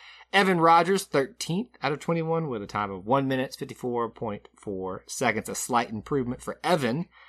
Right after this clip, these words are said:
in his last attempt in this event. The men's fifteen hundred meter run,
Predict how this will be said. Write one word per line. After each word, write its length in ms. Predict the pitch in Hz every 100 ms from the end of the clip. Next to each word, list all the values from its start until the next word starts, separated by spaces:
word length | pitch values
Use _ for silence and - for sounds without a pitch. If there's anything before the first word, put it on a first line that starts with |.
| _ -
in 140 | 113
his 140 | 107 98
last 400 | 104 117 110 104
attempt 380 | 82 92 87 90
in 140 | 92
this 340 | 90 - - -
event. 400 | 90 87 - - _ - - - -
The 80 |
men's 280 | 156 175 147 - _
fifteen 340 | 196 202 180 151
hundred 240 | 143 113
meter 220 | 107 101
run, 280 | 98 98 107